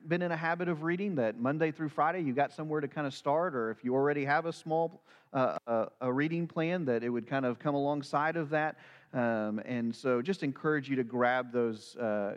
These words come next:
grab those as you leave or, and, and participate along with us as we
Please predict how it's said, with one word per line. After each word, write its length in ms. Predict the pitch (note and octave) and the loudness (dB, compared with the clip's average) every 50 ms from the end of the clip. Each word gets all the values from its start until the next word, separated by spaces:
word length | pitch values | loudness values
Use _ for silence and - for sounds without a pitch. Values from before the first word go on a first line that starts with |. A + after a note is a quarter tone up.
| - | -6
grab 260 | - C3 C3 C3 B2+ A#2+ | -2 0 0 2 2 2
those 220 | B2 A#2 A2+ A2 | 0 0 0 -2
as 120 | A2+ G#2+ | -4 -4
you 100 | A2 A2 | -4 -2
leave 380 | G#2+ A#2 A#2 A#2+ A#2 A#2 G#2+ G#2 | 0 0 2 2 2 0 -2 -2
or, 100 | G#2+ G2+ | -4 -4
and, 240 | - G#2 G#2+ G#2 G2+ | -2 -2 -4 -6 -6
and 160 | G2+ A#2 G#2+ | -6 -8 -6
participate 560 | - A#2 A2 - - A2 - A#2 - B2 A#2 A2 | -6 -6 -6 -4 -6 -6 -6 -6 -2 -2 0 0
along 240 | G#2+ A2 A2 G#2+ | 2 0 0 0
with 160 | G#2+ A2 G#2 - | -2 -6 -6 -8
us 140 | G#2 - | -10 -8
as 140 | A2 G2+ G2+ | -8 -10 -6
we 220 | G#2 A2 G#2+ G#2 | -4 -4 -4 -4